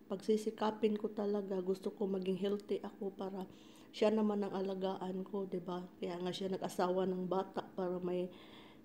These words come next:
katulong siya sa pag-aalaga sa kanya, di ba? Kaya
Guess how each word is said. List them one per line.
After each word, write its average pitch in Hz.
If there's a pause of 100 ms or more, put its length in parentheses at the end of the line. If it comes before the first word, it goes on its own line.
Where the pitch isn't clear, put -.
katulong 196
siya 185
sa -
pag-aalaga 190
sa -
kanya, 196 (480)
di 196
ba? 185 (1040)
Kaya 226